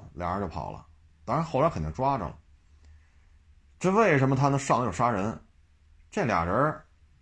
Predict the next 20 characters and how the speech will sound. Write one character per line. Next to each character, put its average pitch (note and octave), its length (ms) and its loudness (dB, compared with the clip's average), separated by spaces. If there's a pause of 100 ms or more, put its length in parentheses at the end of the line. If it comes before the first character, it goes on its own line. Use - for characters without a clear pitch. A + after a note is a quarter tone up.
(120)
是 A#2+ 240 -6
负 - 260 -6
案 B2 160 0
在 A#2 200 -4
逃， F2 340 -4 (800)
属 - 160 -10
于 G2 60 -4
通 - 180 -8
缉 C#3+ 140 -2
令， D#3+ 120 -4 (440)
在 A2 160 -8
通 C#3+ 220 -6
缉 D3 120 2
令 C3+ 160 0
上 G2 80 -2
有 E2 100 -2
照 F#2+ 160 -2
片 C3+ 220 -2
的 A2 80 -4
人， - 180 -12